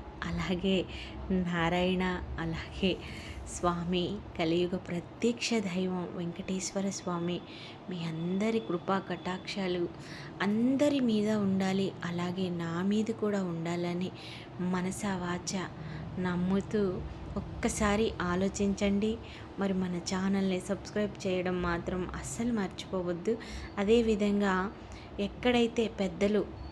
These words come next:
చూడక పిల్లలు ఉన్నారో వారిని మన బీకేఆర్ సేవా సంఘంలో జాయిన్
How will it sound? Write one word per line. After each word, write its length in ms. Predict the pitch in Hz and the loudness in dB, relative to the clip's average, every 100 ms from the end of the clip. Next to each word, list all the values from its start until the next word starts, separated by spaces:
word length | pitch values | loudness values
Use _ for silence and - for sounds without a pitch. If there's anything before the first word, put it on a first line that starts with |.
| - | -8
చూడక 640 | - 214 220 233 214 202 | 0 4 6 6 2 2
పిల్లలు 340 | 185 190 196 190 | 2 4 4 2
ఉన్నారో 680 | 180 180 196 196 180 165 - - 180 190 | 2 2 2 4 2 0 -2 -6 -4 0
వారిని 520 | 180 180 196 190 180 - - - - | 2 4 4 4 2 -2 -12 -12 -6
మన 400 | 185 190 190 185 - - 170 | 2 4 4 4 0 0 4
బీకేఆర్ 500 | 208 226 285 285 262 | 4 4 2 2 0
సేవా 380 | - 214 208 | 0 0 2
సంఘంలో 580 | 202 202 190 190 185 185 | 0 0 0 2 2 2
జాయిన్ 420 | 180 180 170 180 | 2 0 0 0